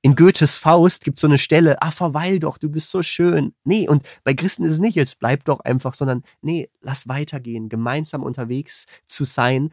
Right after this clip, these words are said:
um diesen großen Gott ja noch besser kennen und lieben zu lernen.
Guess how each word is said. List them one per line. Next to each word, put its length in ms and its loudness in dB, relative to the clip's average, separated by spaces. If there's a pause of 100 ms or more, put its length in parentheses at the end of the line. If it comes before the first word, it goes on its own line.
(300)
um 140 -2
diesen 320 -4
großen 540 0
Gott 300 -6 (280)
ja 100 -4
noch 160 -2
besser 300 -4
kennen 540 -4
und 180 -8
lieben 300 -6
zu 180 -12
lernen. 300 -14